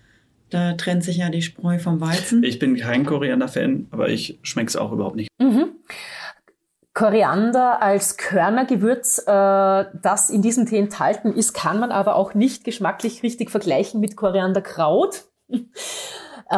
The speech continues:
Speaker 2: Okay.
Speaker 3: es gibt ähnliche Geschmackskomponenten, aber das Korianderkraut schmeckt um einiges intensiver,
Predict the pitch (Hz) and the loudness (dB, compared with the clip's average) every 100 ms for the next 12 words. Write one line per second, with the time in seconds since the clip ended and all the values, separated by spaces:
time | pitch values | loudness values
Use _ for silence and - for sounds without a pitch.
0 | 196 196 214 202 262 240 - 208 254 277 | 4 4 4 2 2 0 2 2 2 2
1 | 269 254 220 208 - - 262 240 262 226 | 0 -2 -2 -2 -2 -2 -2 -2 0 2
2 | 175 220 - 277 277 - 196 208 202 - | 2 2 0 -2 0 2 2 2 0 2
3 | 214 208 175 208 233 - 151 - - 190 | 2 4 2 0 -2 2 2 2 0 0
4 | 196 - 196 - 151 220 240 220 - 220 | 0 0 -2 0 2 2 2 2 0 0
5 | 208 202 190 202 220 233 240 247 | 0 2 2 4 4 4 2 2